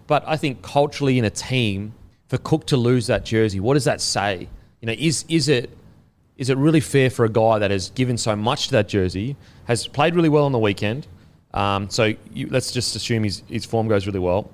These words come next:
Delivered in Origin on so many occasions, been the difference sometimes. Um, and so I think it's more a matter of Cook is playing good enough to keep the jersey.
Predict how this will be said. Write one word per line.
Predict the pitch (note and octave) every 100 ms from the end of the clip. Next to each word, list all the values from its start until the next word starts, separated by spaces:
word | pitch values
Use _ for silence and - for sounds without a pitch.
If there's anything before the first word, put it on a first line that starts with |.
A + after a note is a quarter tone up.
| -
Delivered | A#2 C3 C#3 C3 - - -
in | C#3
Origin | C3 B2 A#2 C#3 - -
on | G2
so | F#2+ - A2+ A#2+
many | A#2+
occasions, | G#2 G2+ G2 G2 C3
been | - A#2
the | F#2
difference | A2 B2 E2+
sometimes. | - A#2 D2 D2+ - - - - - -
Um, | F#2+ G2 F#2 F2 E2+ - - _ _ - A#2+
and | G#2+
so | C3 A#2 -
I | A#2+
think | D#3 C3+
it's | -
more | B2 B2
a |
matter | A2+ A2
of | G#2 G2+ -
Cook | D#3 C3
is | G#2+
playing | B2+ A2+ G2+
good | F#2+ C3
enough | A#2+ G#2 -
to | F#2+
keep | - B2+ B2+
the |
jersey. | A#2+ C3 C#3 A3